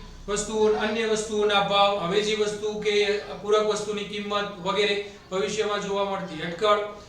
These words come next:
પેઢીઓની સંખ્યા, કુદરતી પરિબળો, વાહન વ્યવહારની સુવિધા વગેરે પરિબળોને આપણે સ્થિર ધારી લીધા છે અને ત્યાર પછી સમજીએ. પણ ટૂંકમાં કહેવાનો ભાવાર્થ અહીંયા વિસ્તરણ સંકોચનને સમજીએ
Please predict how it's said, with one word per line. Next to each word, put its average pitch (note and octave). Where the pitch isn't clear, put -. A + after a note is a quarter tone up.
પેઢીઓની G3
સંખ્યા, G#3
કુદરતી G3+
પરિબળો, G3+
વાહન G3+
વ્યવહારની F#3+
સુવિધા G3+
વગેરે A3+
પરિબળોને G3
આપણે F3
સ્થિર B3
ધારી F3+
લીધા E3
છે G3
અને D#3+
ત્યાર F#3+
પછી F#3+
સમજીએ. D#3+
પણ E3
ટૂંકમાં B3+
કહેવાનો G#3+
ભાવાર્થ A3
અહીંયા G3+
વિસ્તરણ B3+
સંકોચનને A3+
સમજીએ F#3+